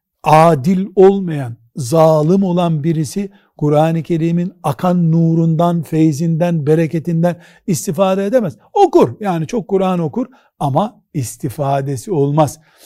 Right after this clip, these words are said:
Mümbit olmayan bir toprağa her gün su dökmek gibi olur. Tohuma da yazık olur, suya da yazık olur. O tohum orada büyümez.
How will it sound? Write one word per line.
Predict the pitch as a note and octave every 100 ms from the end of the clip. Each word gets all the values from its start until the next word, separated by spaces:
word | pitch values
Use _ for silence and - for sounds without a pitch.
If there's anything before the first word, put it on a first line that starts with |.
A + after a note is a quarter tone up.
| - _
Mümbit | D3+ F#3 A3 G#3+ F#3+ F#3+ -
olmayan | F#3+ G3 F#3 E3 D3 C#3+ E3+ C#3+
bir | E3+ E3 -
toprağa | D#3 D#3 D#3 C#3 C#3 F#3+ G#3+ _ _ _ _
her | - C4 A#3+
gün | E3 F#3 A3+
su | G3 - A#3 F#3
dökmek | D#3+ - E3 D#3 -
gibi | D#3 C#3
olur. | C#3 C3+ G#3 G#3+ _ _ _ -
Tohuma | G3+ G#3 A3 A3
da | F3+
yazık | E3 C#3 C#3+
olur, | D#3 E3+ G3 _ _
suya | - G3+ G#3 E3
da |
yazık | D#3 D3 C#3 C3+
olur. | D3+ G3
O | A#3 E3+
tohum | F3 E3 D#3
orada | D3+ D3+ D3+
büyümez. | D3+ D#3+ D3 G3 G3+